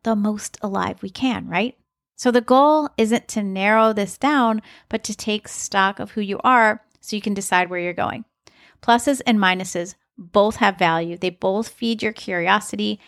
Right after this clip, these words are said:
They challenge your limits. They require you to step up. They bring you, maybe in a more specific sense, closer to your kids, or they allow you to take guilt-free naps in the middle of the day.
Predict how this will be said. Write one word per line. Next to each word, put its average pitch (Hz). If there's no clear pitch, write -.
They -
challenge 175
your 180
limits. 220
They 180
require 202
you 220
to 202
step -
up. 214
They 185
bring 196
you, 185
maybe 185
in 190
a 185
more 180
specific 190
sense, 196
closer 214
to 240
your 233
kids, -
or 180
they 190
allow 190
you 202
to -
take 208
guilt-free 208
naps 233
in 196
the 190
middle 196
of 208
the 214
day. 240